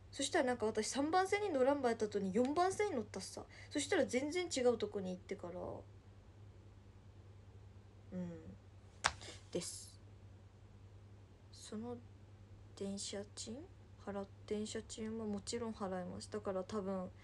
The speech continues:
損したと思う、昨日。<laughs> え、どうなんだろう。え、どうなんだろう。あれって損、損してるのかな。い-、でも改札通ってない、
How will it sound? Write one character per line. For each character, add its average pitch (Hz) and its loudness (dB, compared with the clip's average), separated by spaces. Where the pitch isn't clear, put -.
損 214 2
し 208 -2
た 240 0
と 196 0
思 196 4
う、 359 8
昨 302 10
日。 285 10
<laughs> 320 -12
え、 240 4
ど 277 8
う 466 10
な 508 8
ん 311 4
だ 247 8
ろ 202 4
う。 - 0
え、 - 0
ど 226 4
う 480 6
な 415 6
ん 247 4
だ 214 6
ろ 196 4
う。 - 6
あ 220 4
れ 370 10
っ 494 8
て - -10
損、 359 4
損 359 2
し 415 2
て - 2
る 392 4
の 269 2
か 196 -2
な。 185 -2
い-、 240 -4
で - 8
も 381 6
改 349 8
札 - 6
通 - 0
っ - 0
て 415 8
な 269 6
い、 294 0